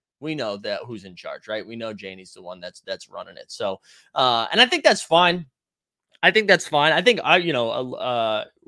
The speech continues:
bizarre, bizarre as hell that they still haven't announced it, but we know, we already know. And to, you know, just because they're pretending like they're not gonna announce it doesn't mean we have to, you know? We know.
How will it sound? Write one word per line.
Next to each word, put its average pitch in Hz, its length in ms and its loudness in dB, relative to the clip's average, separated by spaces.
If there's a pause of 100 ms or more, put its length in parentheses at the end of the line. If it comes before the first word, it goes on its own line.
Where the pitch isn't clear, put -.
(460)
bizarre, 156 680 4
bizarre 160 380 0
as 151 100 -12
hell 165 160 2
that 165 140 -10
they 147 100 -4
still 160 160 -6
haven't 151 160 -6
announced 147 380 -8
it, 185 140 -12
but 147 200 -6
we 226 100 -10
know, 98 360 -8
we 180 100 -4
already 190 240 -4
know. 160 260 -6
And 120 220 -10
to, 127 440 -6 (1160)
you 185 120 6
know, 135 200 4 (2000)
just 247 200 0
because 214 260 2
they're 185 120 2
pretending 127 420 -4
like 110 140 -8
they're 113 120 -6
not 101 180 -6
gonna 104 160 -8
announce 98 260 -12
it 131 60 -18
doesn't 190 240 -2
mean 107 140 -10
we 98 140 -10
have - 240 -18
to, - 180 -20
you 107 120 -16
know? 139 200 -10 (180)
We 165 100 -8
know. 214 220 -8